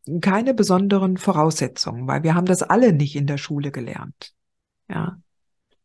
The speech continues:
Ich begleite dich da gerne dabei, klar, ja. Du kannst, ähm, zum einen dir die Strategieempfehlung, die ich bei jedem Typ, äh, noch zusätzlich anbiete,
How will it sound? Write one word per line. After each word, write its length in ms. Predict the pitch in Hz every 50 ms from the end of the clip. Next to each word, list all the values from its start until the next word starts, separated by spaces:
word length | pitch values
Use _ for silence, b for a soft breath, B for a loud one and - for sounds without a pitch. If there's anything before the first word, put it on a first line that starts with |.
| _ _ _ _ _
Ich 200 | - 262 254 -
begleite 460 | - 370 370 285 247 233 233 226 220
dich 180 | 220 208 202 -
da 120 | - 175
gerne 340 | 160 170 160 165 170 170 160
dabei, 540 | 160 156 151 151 151 - - - 156 147 _ _ -
klar, 340 | - - 151 - - - _ _ _ _ _
ja. 260 | - 165 165 208 220 - _ _ _ _ _ _ _ _ _ _ _ _ _ _ _ _ _
Du 100 | - 175
kannst, 640 | 175 - 180 175 185 202 202 - - - - - _ _ _ _ _ _ _ _ _ _ _ _ _ _ -
ähm, 320 | 190 170 165 160 156 156 160
zum 220 | - - 170 165
einen 400 | 165 170 170 170 202 233 247 233
dir 120 | 226 202
die 120 | 202 175 165
Strategieempfehlung, 1080 | - - - 156 - 160 - - 233 285 311 277 262 262 - 269 254 254 262 254 240 226
die 120 | 208 175
ich 320 | 165 170 - - - - _ -
bei 140 | - 165 156
jedem 460 | 151 160 180 208 208 214 208 202 202
Typ, 480 | - - 226 220 220 220 _ - -
äh, 300 | - - 175 170 175 175
noch 160 | 170 170 160 -
zusätzlich 600 | - 254 254 226 214 202 208 - 190 180 - -
anbiete, 720 | 180 190 196 190 - 185 180 175 - 180 165 165 160 160